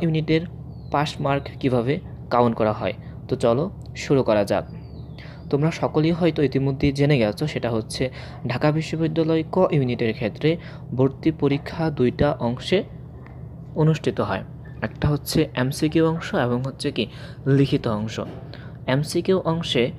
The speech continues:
মোট sixty mark অর্থাৎ ষাট mark এবং লিখিত অংশে চল্লিশ mark বরাদ্দ রয়েছে। এই যে এমসিকিউ অংশে ষাট mark, এই ষাট mark হচ্ছে চারটা সাবজেক্টের মধ্যে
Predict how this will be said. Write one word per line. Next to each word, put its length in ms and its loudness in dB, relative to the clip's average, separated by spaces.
মোট 200 0
sixty 420 0
mark 280 2
অর্থাৎ 280 0
ষাট 320 -2
mark 240 0
এবং 280 0
লিখিত 420 4
অংশে 360 2
চল্লিশ 500 0
mark 240 2
বরাদ্দ 360 6
রয়েছে। 380 -2
এই 160 4
যে 120 2
এমসিকিউ 480 0
অংশে 280 -2
ষাট 360 0
mark, 280 4
এই 140 0
ষাট 420 0
mark 320 2
হচ্ছে 220 0
চারটা 380 0
সাবজেক্টের 480 0
মধ্যে 260 2